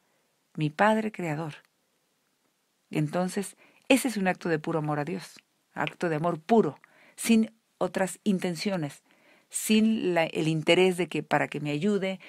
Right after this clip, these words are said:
para que se haga cargo de esto, para que me solucione esto, para que me sane. No, no, el acto de puro amor a Dios es eso, es decir, adorarlo a Él por ser Él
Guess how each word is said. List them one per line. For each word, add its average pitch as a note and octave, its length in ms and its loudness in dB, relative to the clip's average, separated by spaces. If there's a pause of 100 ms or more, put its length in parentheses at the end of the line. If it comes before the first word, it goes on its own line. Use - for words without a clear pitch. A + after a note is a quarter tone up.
(160)
para D#3 160 4
que D3+ 200 2
se D#3+ 140 0
haga D3+ 140 4
cargo D3+ 260 0
de F#3 120 2
esto, F#3+ 360 -4 (240)
para D3+ 200 -2
que D#3 100 -6
me D3 100 -4
solucione D#3 600 -2
esto, G3 260 -8
para C#3 160 0
que C3+ 120 -6
me C#3 120 -2
sane. G3 420 2 (280)
No, A3 160 2
no, G#3+ 340 -2
el D#3 160 -4
acto G3 240 -4
de F#3 100 -2
puro G3 180 -2
amor F#3 200 -4
a F#3 60 -6
Dios F#3+ 260 -8
es D#3+ 160 -12
eso, G#3 200 -12
es D#3 80 -16
decir, - 200 -12
adorarlo F3+ 460 -2
a E3 60 -4
Él F#3 200 -6 (480)
por D3 220 -4
ser G3 400 -4 (100)
Él C#4 280 -2